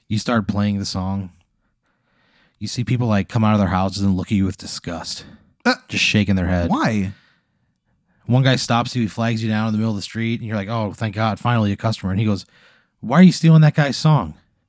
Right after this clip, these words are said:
Speaker 1: And you look down at the other end of the road, and there's that guy leaned up against the front of Bluebird Repository Ice Cream Truck.
Speaker 2: What a, what a
Speaker 1: Arms
Speaker 2: name.
Speaker 1: crossed.
Speaker 2: Yeah.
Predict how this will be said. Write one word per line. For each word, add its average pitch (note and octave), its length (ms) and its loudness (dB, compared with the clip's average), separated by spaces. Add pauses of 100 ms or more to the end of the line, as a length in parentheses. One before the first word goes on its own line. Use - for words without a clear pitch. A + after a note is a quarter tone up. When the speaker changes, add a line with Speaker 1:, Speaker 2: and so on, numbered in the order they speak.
(260)
Speaker 1:
And A2 100 0
you A#2+ 60 4
look A#2+ 140 2
down B2 200 4
at A2 80 0
the G#2 140 0
other A2 160 2
end A2 80 4
of G2+ 60 0
the G2 80 0
road, A2 300 2
and G#2+ 140 -2
there's G2 140 -2
that F#2+ 160 -2
guy F#2 420 -4 (540)
leaned D3+ 580 4
up D3 140 0
against C#3 400 2
the A#2+ 80 -2
front C#3 560 0 (240)
of F2 120 -10
Bluebird A2 680 4
Repository G#2+ 800 0
Ice E2 160 -4
Cream E2+ 220 -14
Truck. - 460 -8 (640)
Speaker 2:
What C3+ 140 -2
a, A#2 80 -8 (260)
what G#2 100 0
a G#2+ 60 6
Speaker 1:
Arms G#2+ 220 4
Speaker 2:
name. G2+ 100 2
Speaker 1:
crossed. A2 580 2 (180)
Speaker 2:
Yeah. G2+ 320 0